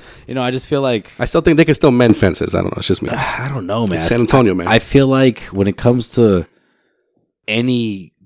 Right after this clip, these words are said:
Speaker 1: coach who's had a job for, like, over a decade the way Pop has, this type of thing is just inevitable.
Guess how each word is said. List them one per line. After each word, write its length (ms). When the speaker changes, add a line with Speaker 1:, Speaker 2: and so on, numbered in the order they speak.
Speaker 1:
coach 420
who's 200
had 320
a 80
job 460
for, 340
like, 400
over 320
a 60
decade 520
the 80
way 120
Pop 340
has, 300
this 240
type 240
of 80
thing 180
is 80
just 160
inevitable. 540